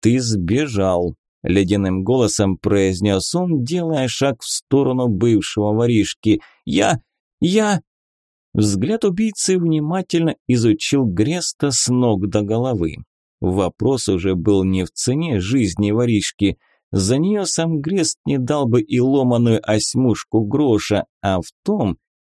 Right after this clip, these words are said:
стоит ли вообще марать руки. Думал Велион недолго. Он поднял с земли свой рюкзак, который отбросил на землю за секунду до того, как вонзил нож в горло жреца,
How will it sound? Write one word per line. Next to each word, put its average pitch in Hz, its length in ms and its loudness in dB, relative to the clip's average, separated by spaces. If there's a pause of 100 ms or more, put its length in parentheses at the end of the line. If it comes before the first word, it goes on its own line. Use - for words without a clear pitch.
стоит - 720 -2
ли 170 160 2
вообще 147 720 -2
марать 135 580 0
руки. 101 540 2 (680)
Думал 214 600 0 (100)
Велион 147 880 2
недолго. 98 680 0 (300)
Он 95 260 0 (100)
поднял 98 500 0
с 85 60 -6
земли 95 420 -2
свой 90 260 -2
рюкзак, 104 460 -4 (120)
который 135 420 -2
отбросил 113 560 0
на 110 180 2
землю 107 320 2
за 101 160 2
секунду 107 580 0
до 90 140 0
того, 110 320 0
как - 260 0
вонзил 95 440 2
нож 110 300 0
в 95 200 0
горло 98 500 2
жреца, 101 720 0